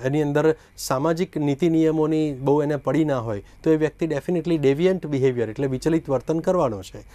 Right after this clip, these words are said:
અને એના માટે, એની, એના માટે થઈને આ બધા એનામાં લક્ષણો જોવા મળે છે. એટલે મૂળભૂત વાત જે છે એ છે, કદાચ કેટલાક લોકો ચેન્જ માટે, કેટલાક લોકો જે છે એ બોર થઈ ગયા હોય એટલા માટે, કેટલાક લોકો જે છે એ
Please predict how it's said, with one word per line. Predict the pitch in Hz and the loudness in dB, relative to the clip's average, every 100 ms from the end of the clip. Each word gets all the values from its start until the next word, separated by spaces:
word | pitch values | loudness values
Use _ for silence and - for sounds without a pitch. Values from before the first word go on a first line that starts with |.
| - - | -10 -2
અને | 135 | -2
એના | 127 139 175 | 0 0 2
માટે, | 175 160 | 0 -4
એની, | 139 139 151 | -2 0 0
એના | 123 131 156 | 0 0 2
માટે | 175 165 | 2 0
થઈને | 160 165 160 | -2 0 0
આ | 147 | 0
બધા | 131 131 | 0 0
એનામાં | 123 120 143 - - 127 | -2 -4 -6 -8 -12 -2
લક્ષણો | 127 - 139 127 | -2 -2 -2 -2
જોવા | 110 107 | -2 -4
મળે | 101 92 90 | -4 -6 -10
છે. | - | -14
એટલે | - - - 135 | -16 -20 -6 -2
મૂળભૂત | 120 120 131 208 | 0 2 4 2
વાત | 185 170 156 | 2 -4 -4
જે | 151 | -6
છે | 135 147 | -4 -2
એ | 143 | 0
છે, | 143 139 127 - - | 0 -2 -4 -4 0
કદાચ | 175 202 | 2 2
કેટલાક | - 160 175 170 | -2 -2 -2 -2
લોકો | 156 160 | -2 -2
ચેન્જ | 151 151 139 | 0 0 0
માટે, | 120 110 104 | -2 -2 -4
કેટલાક | 110 127 139 123 | -6 -4 -4 -2
લોકો | 135 135 | -2 -2
જે | 123 123 | -2 -2
છે | - | -2
એ | 127 | -4
બોર | 127 131 135 | 0 0 0
થઈ | 127 120 | -2 -2
ગયા | 113 110 | -2 -2
હોય | 104 104 - - | -4 -8 -12 -8
એટલા | 135 143 131 | -4 0 0
માટે, | 113 120 | -2 -4
કેટલાક | 131 131 143 147 | -4 -2 -2 -2
લોકો | 131 135 | -2 0
જે | 135 | 0
છે | - | -2
એ | 131 123 143 | -4 -2 -2